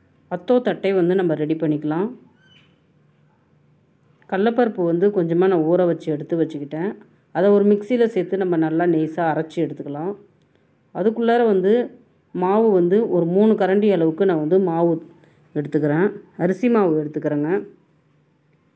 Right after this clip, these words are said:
இடியாப்ப மாவு தான் அது. நீங்களும் வீட்ல இருக்கிற இடியாப்ப மாவு எடுத்துக்கோங்க. இல்லைன்னா அரு-, கடையில கூட நீங்க மாவு வாங்கிக்கலாம்.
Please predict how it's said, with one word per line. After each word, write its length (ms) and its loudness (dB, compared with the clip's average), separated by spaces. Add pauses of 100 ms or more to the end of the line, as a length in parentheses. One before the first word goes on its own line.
(760)
இடியாப்ப 420 2
மாவு 280 0
தான் 180 0
அது. 180 2 (720)
நீங்களும் 380 4
வீட்ல 300 2
இருக்கிற 320 4
இடியாப்ப 400 2
மாவு 300 2
எடுத்துக்கோங்க. 500 -4 (560)
இல்லைன்னா 440 2
அரு-, 220 0
கடையில 360 2
கூட 200 -2
நீங்க 240 2 (360)
மாவு 300 2
வாங்கிக்கலாம். 580 -2